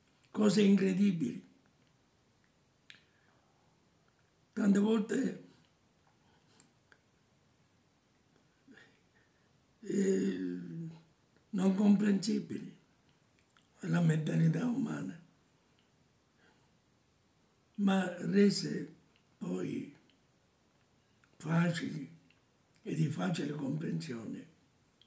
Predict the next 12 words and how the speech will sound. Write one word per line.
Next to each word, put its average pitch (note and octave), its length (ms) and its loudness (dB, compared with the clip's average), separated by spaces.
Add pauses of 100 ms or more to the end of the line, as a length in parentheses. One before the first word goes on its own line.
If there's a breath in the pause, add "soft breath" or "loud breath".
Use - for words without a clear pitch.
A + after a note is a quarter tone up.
alle E3+ 240 0
anime D#3+ 380 0
semplici, - 840 -10 (880)
alle E3 240 2
anime C#3+ 480 0
che - 380 -10 (880)
si F3 240 -2
fidano - 720 -4 (1080)
della D#3 320 -2
parola - 460 -10
di - 260 -12
Dio. - 360 -12